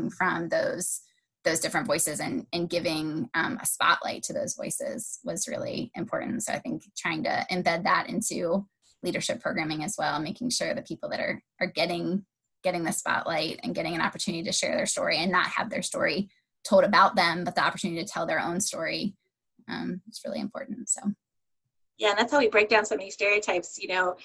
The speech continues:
Speaker 2: I remember that there was a white man in my women's leadership class who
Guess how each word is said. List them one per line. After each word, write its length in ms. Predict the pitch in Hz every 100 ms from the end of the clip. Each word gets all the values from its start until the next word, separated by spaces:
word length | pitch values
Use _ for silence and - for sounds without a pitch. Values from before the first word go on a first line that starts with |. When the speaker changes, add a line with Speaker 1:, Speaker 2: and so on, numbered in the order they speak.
| - _
Speaker 2:
I 60 | -
remember 200 | 202 196
that 240 | 185 170
there 80 | 190
was 120 | 185
a 60 | 180
white 280 | 175 180 -
man 240 | 185 175
in 80 | 175
my 160 | 165 170
women's 340 | 170 170 170
leadership 380 | 170 165 165 -
class 540 | 156 160 160 - - _ _ _ _
who 340 | 190 175 165